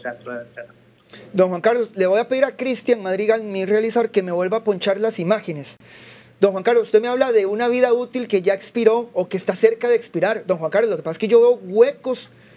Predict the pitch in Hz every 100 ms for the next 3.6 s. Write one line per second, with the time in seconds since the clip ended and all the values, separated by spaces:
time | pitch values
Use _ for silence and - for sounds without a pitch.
0 | - 185 190 196 233 226 233 247 - 151
1 | - - - - - 196 233 240 - _
2 | 262 269 226 254 - - 175 185 170 165
3 | - 233 247 156 -